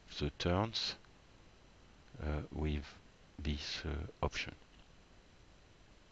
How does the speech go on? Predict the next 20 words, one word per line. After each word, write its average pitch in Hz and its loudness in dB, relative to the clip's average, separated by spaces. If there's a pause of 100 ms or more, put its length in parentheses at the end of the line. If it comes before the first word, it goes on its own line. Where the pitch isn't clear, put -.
(1700)
Obviously, 98 10
in, 85 8
uh, 85 10 (280)
practical, 87 8 (260)
uh, 82 8 (420)
situations, 92 6 (140)
you, 82 4 (580)
uh, 76 4
will 78 6
not 82 8
go 78 8
v-, 69 0 (160)
that 82 12
fast. - 8 (300)
Uh, - 6
here 87 4
we 78 4
have 73 6
a 76 4
speed, 76 2